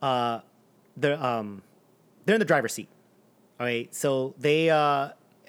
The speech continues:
everything that happens now is on them. They win the next two games, they're in the World Cup. They will make it, um, as one of the top three. Um, you play against Panama next, which won their game today in Trinidad. So as of right now,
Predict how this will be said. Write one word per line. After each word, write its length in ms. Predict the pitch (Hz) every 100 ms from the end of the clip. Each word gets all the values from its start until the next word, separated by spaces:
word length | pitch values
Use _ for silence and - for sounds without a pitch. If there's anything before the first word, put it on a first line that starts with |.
| -
everything 380 | 208 185 190 185
that 100 | 160
happens 340 | 139 147 151 135
now 140 | 147
is 180 | 156 120 -
on 220 | 139 127
them. 220 | 123 110
They 100 | 156
win 160 | 208 214
the 80 |
next 240 | 185 175 -
two 180 | - 170
games, 380 | 147 147 139 -
they're 140 | 147 147
in 40 |
the 60 | 131
World 220 | 123 -
Cup. 180 | 104 -
They 100 | -
will 140 | 139 139
make 300 | 139 143 143
it, 200 | 135 - - - - -
um, 240 | 131 123 127
as 160 | 131 117
one 140 | 135
of 80 | 131
the 60 |
top 320 | 127 127 120 -
three. 420 | 143 160 160 151 - - - _
Um, 440 | 135 131 120 117 - _ -
you 160 | 147
play 280 | 147 - 156
against 540 | 147 143 139 131 - -
Panama 600 | - 185 214 160 135 135
next, 460 | 135 117 107 -
which 460 | - 131 131 - -
won 280 | 147 143 170
their 100 | 180
game 220 | 156 151
today 500 | 151 139 131 131 143 _
in 260 | 147 131 127
Trinidad. 480 | - 127 117 113 -
So 120 | 127
as 200 | 123 127
of 180 | 110 113
right 340 | 131 143 175
now, 420 | 156 151 123 117